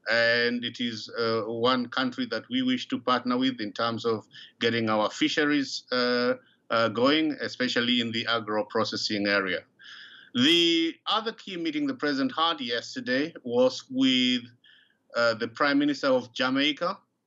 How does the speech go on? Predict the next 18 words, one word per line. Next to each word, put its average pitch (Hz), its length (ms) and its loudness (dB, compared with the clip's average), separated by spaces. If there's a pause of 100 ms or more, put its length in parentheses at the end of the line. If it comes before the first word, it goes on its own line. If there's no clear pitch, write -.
(140)
uh, 104 140 -4
Prime 117 300 -4
Minister 117 440 0 (100)
Andrew, 117 720 -2 (600)
uh, 101 300 4
Holness, 147 600 2 (400)
and 120 320 2
that 131 180 0
meeting 139 300 4
focused 127 560 0
on 120 100 -2
improving, 117 880 -2
uh, 107 260 2 (440)
trade 139 400 0 (140)
between 117 340 -4
Kenya 123 420 0
and 117 160 -4
Jamaica. 123 600 -2